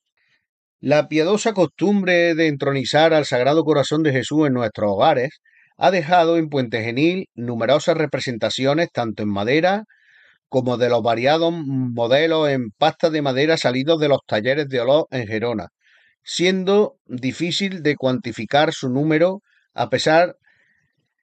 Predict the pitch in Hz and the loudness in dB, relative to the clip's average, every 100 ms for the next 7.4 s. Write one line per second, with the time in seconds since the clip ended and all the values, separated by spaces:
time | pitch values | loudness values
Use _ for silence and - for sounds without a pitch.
0 | _ - 131 143 139 165 180 156 156 - | _ -8 -4 -2 0 0 0 -2 -2 -2
1 | 151 165 165 175 - - - 120 147 135 | -2 0 0 0 -4 -10 -6 -2 0 2
2 | 127 107 95 90 - 87 _ _ _ _ | 0 -4 -12 -14 -20 -20 _ _ _ _
3 | _ _ _ _ - 123 123 120 117 - | _ _ _ _ -6 -4 -2 -2 -4 -8
4 | - 120 143 175 202 - _ _ - 120 | -4 0 2 2 -2 -10 _ _ -6 -4
5 | 113 107 107 135 156 139 131 131 131 131 | -2 -4 -2 0 2 0 -2 0 0 0
6 | 123 123 117 117 135 127 117 110 107 - | -2 -4 -4 -4 -2 -4 -2 -4 -4 -8
7 | 95 - 85 76 | -14 -16 -16 -18